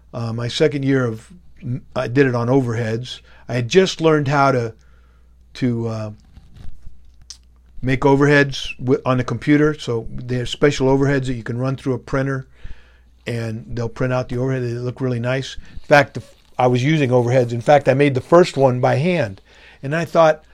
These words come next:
"Oh, the school's got these, uh, overheads that work through the printer." So I went to Barb and I said, "Barb," I went to her choir room and I took one of the overheads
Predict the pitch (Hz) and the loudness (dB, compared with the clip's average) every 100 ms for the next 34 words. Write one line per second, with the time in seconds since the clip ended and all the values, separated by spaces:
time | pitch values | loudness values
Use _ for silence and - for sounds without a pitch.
0 | - - - 214 208 139 - 202 233 139 | -20 -14 -8 -4 -4 -6 -8 -6 -4 -2
1 | 160 147 147 135 120 131 123 120 - 156 | -4 -4 -4 -6 -4 -2 -2 -4 -2 -2
2 | 151 151 127 131 135 156 - 160 135 117 | 0 -2 -2 -4 0 -2 -2 -4 -4 -6
3 | - - 185 185 131 117 - - - - | -10 -8 -4 -4 -6 -10 -16 -20 -6 4
4 | 151 175 214 151 139 175 156 131 131 131 | 6 6 4 4 6 8 8 6 -2 -4
5 | - 127 123 170 175 143 - - - - | -4 -2 2 4 4 2 -2 -16 -14 -6
6 | 147 180 147 - 156 156 143 131 127 123 | -2 4 2 6 8 8 8 2 -2 -4
7 | - 127 127 170 147 151 135 139 139 139 | -6 -8 -4 -6 -4 -4 0 0 2 0
8 | 127 120 | -2 -6